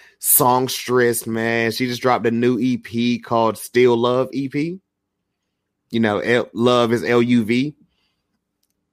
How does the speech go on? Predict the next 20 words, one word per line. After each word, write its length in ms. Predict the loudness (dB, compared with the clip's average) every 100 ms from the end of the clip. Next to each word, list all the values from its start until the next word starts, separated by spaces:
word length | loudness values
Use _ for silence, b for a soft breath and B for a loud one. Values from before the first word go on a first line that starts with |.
| _
<sighs> 80 | -16 B B B B B B -10
Fam, 840 | -6 -6 -6 -10 -4 0 2 4
I'm 140 | 2
trying 200 | 2 -2
to 60 | -2
tell 140 | 0
you, 140 | 2 2
like, 160 | 4
this 120 | 2 2
whole 920 | 0 4 6 6 6 6 6 4 0
project 760 | -4 0 4 4 2 -4 -4
or 60 | -6
whatever, 180 | -4 -4
I 60 |
think 160 | -4 -4
it's 140 | -4
literally, 240 | -4 -2 -2
like, 140 | -4
un-, 260 | -6 -6 -6 -4
uh, 160 | -4